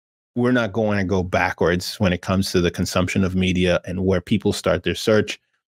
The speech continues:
Um, and I think having a well-rounded omni-channel strategy, as we said from our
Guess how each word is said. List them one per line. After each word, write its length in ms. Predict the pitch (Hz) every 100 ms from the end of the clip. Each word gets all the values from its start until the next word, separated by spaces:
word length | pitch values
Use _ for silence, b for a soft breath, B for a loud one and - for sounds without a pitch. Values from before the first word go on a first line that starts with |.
| -
Um, 420 | 90 90 85 87 -
and 360 | 101 92 90 _ _ _ -
I 60 |
think 240 | - 101 95
having 460 | 110 104 107 101 -
a 240 | 98 98 95
well-rounded 600 | 104 107 104 107 101 98
omni-channel 580 | 113 120 120 - 120 110
strategy, 560 | - 107 104 101 110 90
as 340 | 92 90 90
we 140 | - 98
said 280 | - 107 95
from 260 | 107 92
our 280 | 95 92 85